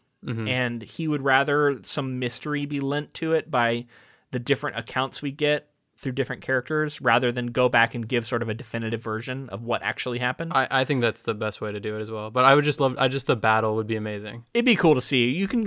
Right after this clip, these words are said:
Speaker 2: there's a lot of really cool fan art out there people have done,
Speaker 1: Mm-hmm.
Speaker 2: um, that kind of sh-, showing this particular scene. Um, but yeah, I mean, and then also Robert's hatred for Rhaegar and, um,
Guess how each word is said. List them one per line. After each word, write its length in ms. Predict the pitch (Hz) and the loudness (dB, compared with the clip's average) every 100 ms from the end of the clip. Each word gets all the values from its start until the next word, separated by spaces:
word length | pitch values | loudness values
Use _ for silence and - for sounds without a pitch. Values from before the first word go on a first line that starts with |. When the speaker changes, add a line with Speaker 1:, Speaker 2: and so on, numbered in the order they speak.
| 180 147 | 0 0
Speaker 2:
there's 160 | 151 | -2
a 40 | 165 | 2
lot 120 | 208 | 2
of 60 | 143 | 4
really 160 | 139 | 2
cool 140 | 127 123 | 2 -2
fan 300 | 120 120 127 | 0 0 0
art 220 | 104 101 | -2 -4
out 140 | 107 | -6
there 160 | 113 107 | -6 -6
people 220 | 123 107 | -6 -6
have 100 | 107 | -6
done, 280 | 107 104 123 - - - | -6 -8 -10 -14 -12 -6
Speaker 1:
Mm-hmm. 140 | 113 | -2
Speaker 2:
um, 360 | 110 101 104 110 | -2 -2 -4 -8
that 120 | 110 | -6
kind 140 | 123 | -4
of 280 | 113 135 135 | -6 -10 -14
sh-, 140 | - 156 | -14 -8
showing 420 | - 127 123 110 | 0 2 2 -2
this 200 | 107 - | -6 -8
particular 520 | - 120 110 104 101 | -10 -12 -12 -10 -10
scene. 300 | - 101 113 - _ _ _ _ _ _ _ _ _ - | -10 -12 -14 -18 _ _ _ _ _ _ _ _ _ -10
Um, 280 | 123 117 110 - - - | -6 -4 -6 -14 -20 2
but 100 | 214 | 6
yeah, 160 | 226 175 | 8 8
I 140 | 151 | 6
mean, 200 | 185 180 | 0 -2
and 180 | 185 180 | -2 0
then 120 | 185 | 2
also 360 | 185 214 - 214 | 2 2 4 2
Robert's 540 | 151 147 175 185 165 | 4 6 6 4 0
hatred 640 | - 170 196 - 123 113 123 | -2 -2 -2 -2 -4 -4 -6
for 180 | 127 120 | -6 0
Rhaegar 720 | 139 175 117 113 110 107 107 _ _ _ _ _ _ | 0 0 -2 -2 -4 -6 -12 _ _ _ _ _ _
and, 560 | 135 131 123 123 120 139 _ _ _ _ - | -2 0 0 -2 -6 -12 _ _ _ _ -8
um, 440 | 123 120 117 110 | -6 -4 -6 -10